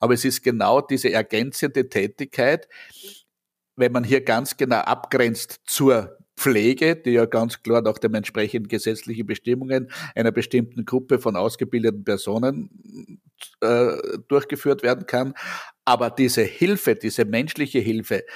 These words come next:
dieses Unterstützen, dieses Gespräch, diese Kleinigkeiten, die man so auch im Alltag unter Umständen machen kann,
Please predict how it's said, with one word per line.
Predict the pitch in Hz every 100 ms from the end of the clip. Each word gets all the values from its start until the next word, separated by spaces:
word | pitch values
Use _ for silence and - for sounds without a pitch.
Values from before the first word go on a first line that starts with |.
| - - 143
dieses | 127 123 -
Unterstützen, | 135 123 123 - 160 - - - 98 - - - -
dieses | 120 123 -
Gespräch, | 123 - 127 135 151 - -
diese | 131 131 131
Kleinigkeiten, | - 120 143 160 - 107 104 110
die | 127
man | 120 117
so | -
auch | 110 113
im | -
Alltag | 110 147 - - 107
unter | 120 117 117
Umständen | 123 - 117 - 107
machen | 107 - 131
kann, | 120 113 120